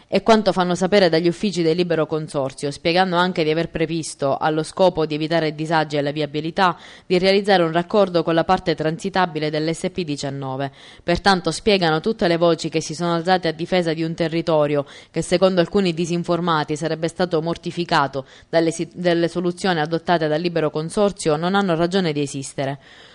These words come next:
Ultimo chiarimento, il bypass sarà pronto in coincidenza con la chiusura del tratto in questione, pertanto gli automobilisti troveranno immediatamente in esercizio il raccordo che li porterà a oltrepassare l'interruzione al transito.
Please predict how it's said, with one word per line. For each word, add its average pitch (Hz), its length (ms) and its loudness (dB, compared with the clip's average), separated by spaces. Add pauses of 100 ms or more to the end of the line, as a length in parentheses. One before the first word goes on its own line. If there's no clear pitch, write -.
(260)
Ultimo 196 360 2
chiarimento, 185 580 4
il 165 100 2
bypass 175 500 2
sarà 165 240 4
pronto 180 300 0
in 160 120 0
coincidenza 175 680 2
con 165 140 2
la 165 80 2
chiusura 170 420 4
del 156 160 2
tratto 180 260 -2
in 160 80 -2
questione, 139 640 -4 (300)
pertanto 170 420 2
gli 156 80 2
automobilisti 165 680 -2
troveranno 170 480 2
immediatamente 180 720 2
in 151 80 0
esercizio 165 580 0
il 151 60 0
raccordo 165 440 0
che 156 120 -2
li 156 100 -2
porterà 165 380 0
a 151 80 6
oltrepassare 170 580 -2
l'interruzione 160 640 -6
al 135 100 -8
transito. 139 580 -12